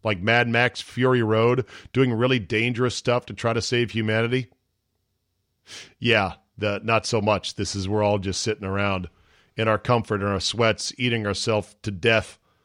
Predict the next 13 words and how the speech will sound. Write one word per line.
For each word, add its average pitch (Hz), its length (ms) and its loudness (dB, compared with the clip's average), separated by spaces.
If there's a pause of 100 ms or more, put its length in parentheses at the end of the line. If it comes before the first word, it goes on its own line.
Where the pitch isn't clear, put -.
(140)
<laughs> - 640 -18
gorging 127 440 4
ourselves, 113 720 0
getting 131 280 -2
fat, 120 440 -2 (760)
and 131 160 2
complaining 131 640 0
about 98 280 0
it. 85 80 -8
I'm 95 80 -8
not 107 180 -8
complaining. 101 480 -6 (1400)
Uh, 127 220 6